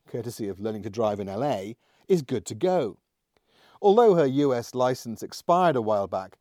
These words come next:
her Kenyan licence and international permit from our last posting meant we didn't foresee any problem. But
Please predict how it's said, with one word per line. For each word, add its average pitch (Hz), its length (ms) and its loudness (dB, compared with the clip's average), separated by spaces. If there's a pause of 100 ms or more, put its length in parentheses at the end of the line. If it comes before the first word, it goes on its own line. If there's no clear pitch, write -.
(200)
her 185 80 0
Kenyan 226 480 -2
licence 104 640 -12
and 156 240 -4
international 127 680 -6
permit 123 520 -2
from 113 160 -8
our 98 100 -4
last 101 260 -8
posting 180 440 -4 (340)
meant 196 300 -4
we 214 100 -2
didn't 196 360 -2
foresee 156 460 -2
any 107 160 -6
problem. 165 520 -2 (380)
But 156 400 0